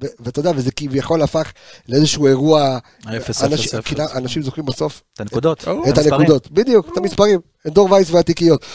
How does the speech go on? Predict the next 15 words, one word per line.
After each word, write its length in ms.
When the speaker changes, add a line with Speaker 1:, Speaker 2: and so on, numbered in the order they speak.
Speaker 1:
טוב, 180
בוא 120
נחזור, 380
אה, 80
בבקשה 360
לסכנין, 440
כי 100
יש 100
לנו 100
גם 140
את 80
סכנין 260
וגם 180
להרכיב 360
הרכבים. 380